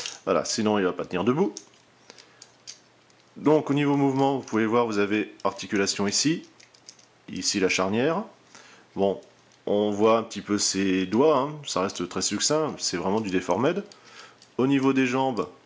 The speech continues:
voilà, ici en fait, dès que vous avancez, le tout bouge. Parce que normal, il y a, il y a le ressort, vous pouvez vraiment faire que l'arrière.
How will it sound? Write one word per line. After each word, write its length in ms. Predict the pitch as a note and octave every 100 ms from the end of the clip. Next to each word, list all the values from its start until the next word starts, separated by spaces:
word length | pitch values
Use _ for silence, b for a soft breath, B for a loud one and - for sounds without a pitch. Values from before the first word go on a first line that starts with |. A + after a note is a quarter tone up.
| - - - - _ _ _ _ - _ -
voilà, 340 | G2 F#2 F2+ - -
ici 300 | A2 - B2
en 80 |
fait, 380 | A2+ A2+ G2+ - - -
dès 160 | F#2+
que 40 | B2
vous 120 | A#2+
avancez, 320 | A2+ A2 B2
le 140 | A2+
tout 280 | G2+ - A2+
bouge. 360 | F2+ A2+ D#3 F3 F#3 - B B B B B B B - - - _
Parce 120 | -
que 80 | -
normal, 340 | F#2 G2 G#2+
il 60 | F#2+
y 40 |
a, 60 | F#2+ -
il 40 |
y 40 | G2
a 20 |
le 60 |
ressort, 400 | F2+ F#2+ - B2
vous 60 | A2+
pouvez 200 | G2+ F#2+
vraiment 260 | F#2 G#2+ A2
faire 220 | A2 -
que 80 | G#2
l'arrière. 440 | F#2+ F#2+ A2+ C#3